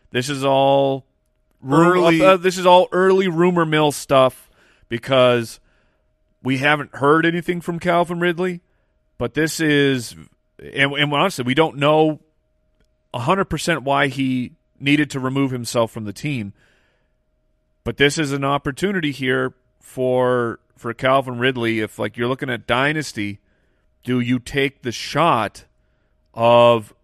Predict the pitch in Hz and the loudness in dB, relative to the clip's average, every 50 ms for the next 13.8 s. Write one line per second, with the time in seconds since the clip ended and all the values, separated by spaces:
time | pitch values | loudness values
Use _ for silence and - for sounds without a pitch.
0 | _ _ - - - 120 117 123 127 131 131 131 131 120 - - 131 127 127 127 | _ _ -20 -12 -6 -4 -2 -2 -2 -2 -4 -6 -8 -12 -10 -6 -4 -4 -2 -2
1 | 127 123 117 113 _ _ _ _ _ _ - - - 131 147 170 151 - - 139 | -4 -6 -8 -14 _ _ _ _ _ _ -16 -8 -4 -2 -2 -2 -4 -4 -4 -4
2 | 139 131 127 131 123 117 113 117 131 139 117 - - 117 127 143 143 127 123 113 | -2 -2 -4 -6 -6 -6 -2 0 0 0 -2 -4 -4 -2 0 0 2 2 0 0
3 | 104 113 - - 135 127 127 127 123 117 117 123 135 139 135 127 123 123 120 120 | -2 -6 -8 -4 -2 0 0 0 0 -2 -2 -2 -2 -2 -2 -4 -4 -4 -2 -2
4 | 113 110 - _ _ _ _ _ _ - - - 147 131 113 120 120 135 147 156 | -4 -4 -8 _ _ _ _ _ _ -20 -14 -14 -14 -12 -12 -8 0 2 4 6
5 | 170 160 151 143 131 123 120 113 113 - _ _ _ _ _ _ _ - - - | 6 6 4 2 0 -2 -4 -6 -10 -14 _ _ _ _ _ _ _ -20 -6 -2
6 | 139 131 131 120 - 120 120 147 151 127 - - - 110 113 123 143 147 - 160 | -2 -2 -2 -2 -6 -4 -2 0 0 0 -2 -4 -8 -10 -6 -6 -6 -4 -2 -2
7 | 147 139 - - 156 156 151 143 - - 120 110 107 - 156 175 180 156 127 107 | -4 -2 -2 -2 -2 -2 -4 -6 -8 -10 -12 -14 -4 0 2 2 4 2 2 -2
8 | 101 101 98 - _ _ _ _ _ _ _ - 123 123 120 - - 139 139 135 | -6 -8 -12 -16 _ _ _ _ _ _ _ -4 -4 -4 -4 -4 -4 -2 0 2
9 | 131 127 113 110 110 101 - - 143 151 160 156 139 120 113 110 107 - - 117 | 2 0 -2 -4 -8 -10 -6 -4 -2 0 0 0 0 -2 -2 -4 -4 -6 -4 -2
10 | 113 110 107 101 101 101 104 98 95 98 95 98 95 92 - _ _ _ _ _ | 0 0 -2 -2 -6 -6 -8 -8 -6 -8 -8 -8 -8 -10 -12 _ _ _ _ _
11 | _ _ _ _ _ _ _ _ _ _ _ _ _ _ - 135 135 135 131 123 | _ _ _ _ _ _ _ _ _ _ _ _ _ _ -2 0 2 2 2 0
12 | 120 117 104 - _ _ - - 113 113 113 113 95 57 87 120 127 123 117 107 | -4 -8 -12 -14 _ _ -8 -4 -2 0 0 -2 -2 -4 -4 -4 -2 -2 -4 -4
13 | - - 123 123 113 107 107 - - - 139 131 127 127 123 117 | -6 -4 -4 -4 -4 -6 -12 -16 -6 0 2 4 4 4 2 -2